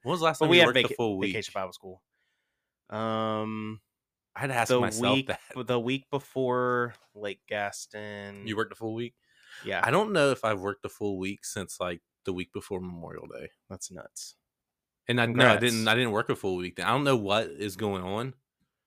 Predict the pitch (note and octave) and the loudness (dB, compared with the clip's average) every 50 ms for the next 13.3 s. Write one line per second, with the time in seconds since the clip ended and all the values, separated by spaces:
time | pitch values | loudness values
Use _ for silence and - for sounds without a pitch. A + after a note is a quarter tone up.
0 | _ _ _ _ _ _ - - G2 F#2+ F#2 F2 - F#2+ F#2+ G2 G#2 A2+ A2+ G2 | _ _ _ _ _ _ -10 -6 -4 -4 -4 -4 -2 0 2 2 2 0 -2 -6
1 | F#2+ - - G#2 G2+ - G#2+ G2 F2+ F#2 F2+ - - - G2 F#2+ F2+ F#2+ - G#2+ | -6 -6 -4 -6 -4 -2 -4 -2 -2 -2 -6 -6 -6 -4 -2 -2 -2 -2 -2 -2
2 | G2+ G2+ G2+ G2+ F#2+ - - G#2+ G2+ G2+ - G#2+ G#2 G#2 G2+ G2+ F#2+ F2+ F#2 F#2+ | -2 -2 -2 -4 -6 -4 -4 -2 -2 -2 -4 -6 -8 -6 -6 -8 -8 -8 -8 -8
3 | F#2 A2 G#2+ G2 F#2 F2+ E2+ E2+ - F2+ F2 F2+ F2+ - G2 F#2 - - - - | -6 -6 -4 -4 -4 -4 -6 -10 -12 -12 -12 -12 -12 -12 -14 -12 -12 -12 -12 -10
4 | - D3+ C#3+ D3 D3+ C#3 - - - - - G#2 G2+ - - G2 G#2 G2+ F#2 G2 | -8 -8 -6 -6 -6 -6 -6 -6 -8 -4 -2 -2 -2 -4 -4 -2 -2 0 0 0
5 | G#2 F#2 F2+ - _ - F#2+ F#2 F2 - - - G#3+ A#3 A3 D3+ B2+ B2+ - - | 0 -2 -2 -6 _ -4 -2 0 0 0 4 4 6 6 8 6 6 6 4 4
6 | D#3+ D#3 D3+ - D3 D#3 F#3+ G#3 - - _ - - - - D3+ C#3 - A#2+ B2 | 4 4 6 6 6 6 6 4 4 -2 _ -16 -10 -2 -2 -2 -2 -2 -6 -6
7 | B2+ - - B2 A#2+ - B2+ A#2+ - - A2 G#2+ - - - G#2 A2+ - - - | -4 -2 -2 -2 -2 0 -2 -4 -2 -2 -4 -4 -4 0 0 2 2 2 0 0
8 | - B2+ B2+ C3+ C3+ C3 C3+ _ _ _ _ _ _ - G#2+ G2+ G2+ G#2 G2 F#2 | -2 0 0 2 0 0 -2 _ _ _ _ _ _ -12 -10 -8 -8 -8 -8 -10
9 | - - - B2+ E2 A#2 C#3 D3 D3+ D3+ C#3+ C3 C#3 C3+ - C#3 C3 - C3+ B2+ | -8 0 2 4 6 8 8 8 8 6 2 2 0 -2 -2 -2 -2 -2 -2 2
10 | C3+ C3+ B2 - - - C3+ B2+ B2 A#2 - B2+ A#2 A2+ A2+ A2 A2 A2 A2 A2 | 4 4 4 2 0 0 0 0 0 0 0 0 2 2 2 2 2 0 0 -2
11 | A2+ A2+ - _ _ - - - A2+ A2+ A2 G#2+ G#2+ A2 - A#2+ D#3+ F3+ - E3 | -4 -8 -10 _ _ -8 -2 2 4 4 4 4 2 2 4 6 6 6 6 4
12 | E3 F3+ F#3+ D#3+ B2+ A2 G#2 - - - C#3 C#3 - F#3+ G3 F#3+ F3+ D3 A#2+ B2+ | 4 4 6 6 4 4 4 0 -2 -4 -4 -2 2 4 4 4 4 4 2 4
13 | B2+ B2+ B2 A#2+ A#2+ - | 4 6 6 4 2 0